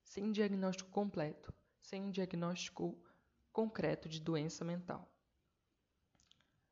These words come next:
As pessoas que entravam lá nunca mais voltavam,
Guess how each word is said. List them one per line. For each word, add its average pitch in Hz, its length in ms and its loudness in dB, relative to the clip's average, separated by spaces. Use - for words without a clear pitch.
As 185 140 0
pessoas 196 380 6
que - 120 2
entravam 151 460 4
lá 151 200 4
nunca 214 320 2
mais 190 200 4
voltavam, 180 580 0